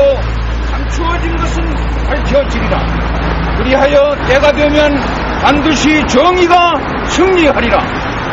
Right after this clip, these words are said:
구소련의 독재자 스탈린은 "투표는 인민이 하지만 개표는 권력자가 한다. 투표하는 자는 아무것도 결정하지 못하고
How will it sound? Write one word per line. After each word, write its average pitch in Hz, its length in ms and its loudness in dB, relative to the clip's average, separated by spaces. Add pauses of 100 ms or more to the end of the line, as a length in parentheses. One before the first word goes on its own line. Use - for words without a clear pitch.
(400)
구소련의 277 840 2
독재자 269 600 2
스탈린은 262 640 0 (640)
"투표는 311 560 2
인민이 320 460 4
하지만 254 420 2 (560)
개표는 247 580 2 (120)
권력자가 277 640 2
한다. 202 300 -2 (760)
투표하는 269 680 2
자는 285 260 2 (140)
아무것도 285 640 2
결정하지 302 640 0
못하고 262 480 2